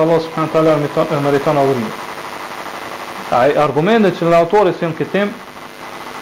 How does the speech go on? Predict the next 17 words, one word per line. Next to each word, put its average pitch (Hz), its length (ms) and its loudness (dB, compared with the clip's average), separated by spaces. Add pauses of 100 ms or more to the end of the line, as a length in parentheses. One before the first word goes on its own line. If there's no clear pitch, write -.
(180)
ka 147 80 4 (160)
është 202 180 0 (2500)
pranime 214 500 2
apo 180 200 2
pohime 180 460 2
që 180 160 2
ata 196 220 4 (260)
ja 160 160 2
bojnë 175 260 2
Allahu 165 380 4
subhanahu 160 360 -2
wa 160 40 -2
taala 165 240 4
në 151 120 2
rububiyen 143 440 2
e 123 120 -2
tij. 117 120 -8